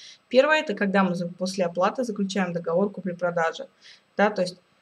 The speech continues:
сто второй, двести двадцать девятый, там разные сроки. Но это как бы не страшно, но тем не менее, там еще есть разница в задатках. Смотрите дальше.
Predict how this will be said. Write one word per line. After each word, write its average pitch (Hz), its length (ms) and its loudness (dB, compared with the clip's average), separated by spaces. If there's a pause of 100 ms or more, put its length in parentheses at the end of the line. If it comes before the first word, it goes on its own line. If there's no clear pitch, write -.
(260)
сто - 220 0
второй, 226 380 4
двести 233 240 0
двадцать 180 340 0
девятый, 196 380 2
там 196 280 0
разные 185 380 0
сроки. 175 480 -2 (560)
Но 233 280 0
это 202 200 0
как 208 220 -2
бы 208 100 2
не 202 100 2
страшно, 294 460 0
но 214 160 2
тем 214 260 0
не 202 80 4
менее, 180 440 2
там 214 180 -2
еще 208 160 -6
есть 190 140 -8
разница 190 400 2
в 175 40 -10
задатках. 170 460 -2 (960)
Смотрите 220 560 0
дальше. 190 420 2